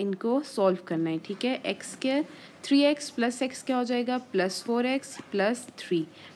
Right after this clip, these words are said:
ठीक है? अब आपने क्या करना है, यहाँ पे आपने जितनी एक्स वाली टर्म्स हैं उन सबको एक साथ लिख लेना है। एक्स स्क्वायर, ये वाली एक्स वाली टर्म इधर आएगी, this will become minus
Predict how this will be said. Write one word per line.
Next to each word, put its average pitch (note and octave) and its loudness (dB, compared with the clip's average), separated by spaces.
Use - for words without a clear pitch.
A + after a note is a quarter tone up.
ठीक B3+ 0
है? D4+ 4
अब B3 2
आपने D4+ 2
क्या B3 2
करना B3 -4
है, C4+ -2
यहाँ G#3 0
पे C4 -2
आपने G#3 -2
जितनी A#3 -2
एक्स - -4
वाली A#3 0
टर्म्स G#3+ -2
हैं A3+ -2
उन G3 -2
सबको G#3 -6
एक F3 0
साथ E3+ -2
लिख D#3+ -4
लेना D#3+ -2
है। D#3+ -8
एक्स B3 0
स्क्वायर, D#4+ 2
ये G#3+ 2
वाली B3+ 0
एक्स C4+ -2
वाली C4 0
टर्म B3 0
इधर A#3+ -2
आएगी, A#3 -2
this G#3 -4
will A3 -2
become F#3+ -2
minus G#3 0